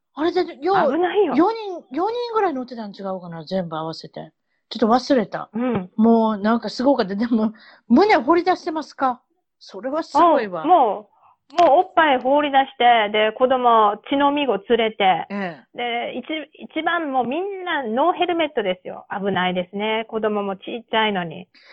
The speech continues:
Speaker 1: しかし、
Speaker 2: まあ、よう捕まってますわ。
Speaker 1: 命の価値が違いますな、その国は。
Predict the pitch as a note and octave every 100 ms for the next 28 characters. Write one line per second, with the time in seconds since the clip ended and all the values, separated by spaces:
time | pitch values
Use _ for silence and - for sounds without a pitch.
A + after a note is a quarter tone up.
0 | - - - G4 A#3 C4 D4+ D4 D#4 G4
1 | D4 D4 C#4+ C#4+ A3 - - F4+ A4+ G#4+
2 | - D4+ A3+ - F4 F4+ C4+ E3+ - D#4+
3 | F#4+ F#4 E4 D4+ C4+ F#3 G#3+ G3+ G3 F3+
4 | E3+